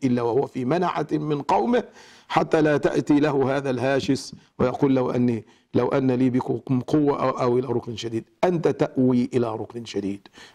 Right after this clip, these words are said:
أنت تأوي إلى الله سبحانه وتعالى. فالذي لا يحفظ هذه الآية يحفظها، الذي لا يكررها كررها، كررها قبل نومك، كررها في حياتك وانت ماشي، كررها بعد الصلوات الخمس.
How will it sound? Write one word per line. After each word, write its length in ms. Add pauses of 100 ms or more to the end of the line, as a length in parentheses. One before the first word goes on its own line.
(120)
أنت 220
تأوي 440
إلى 80
الله 480 (360)
سبحانه 520
وتعالى. 600 (420)
فالذي 1120
لا 140
يحفظ 320
هذه 280
الآية 280
يحفظها، 500 (520)
الذي 300
لا 120
يكررها 500
كررها، 500 (380)
كررها 340
قبل 320
نومك، 440 (360)
كررها 360
في 160
حياتك 420
وانت 200
ماشي، 380 (300)
كررها 380
بعد 200
الصلوات 520
الخمس. 460